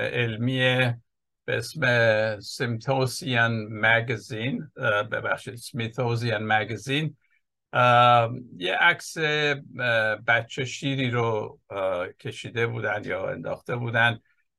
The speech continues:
که می‌گفتن که دانشمندا معتقدن که این، اه، خیلی هزاران سال پیش اینا بوده، در سیبری به صورت یخ بسته اینو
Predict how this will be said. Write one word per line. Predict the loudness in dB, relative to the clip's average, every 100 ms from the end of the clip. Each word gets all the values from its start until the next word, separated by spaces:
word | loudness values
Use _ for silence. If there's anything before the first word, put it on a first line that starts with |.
| _
که | 0 4 4 4 0 -2 -8
می‌گفتن | -14 -10 -4 -4 -4 2 4 4
که | 0 2 4 2 2
دانشمندا | 0 2 0 -2 2 2 0
معتقدن | -2 -2 -2 0 2 2 4 2 2
که | -6
این، | -4 -2 -2 -6 _ _ _ _ _ -8
اه، | 0 2 4 4 4 0 -2 -12 -14 -16 -20 _ _
خیلی | -6 -2 -2 0 -2
هزاران | 0 0 2 4 4 2
سال | 2 0 0
پیش | -6 -6 -4 -4
اینا | 0 2 2
بوده، | -2 -6 -4 2
در | 4
سیبری | 4 -2 -6 -6 2 2 2 0 0
به | -2
صورت | -4 -2 0 0
یخ | -2 4 4 2 2
بسته | 2 2 -6 -2
اینو | 0 0 -2 -2 -2 -2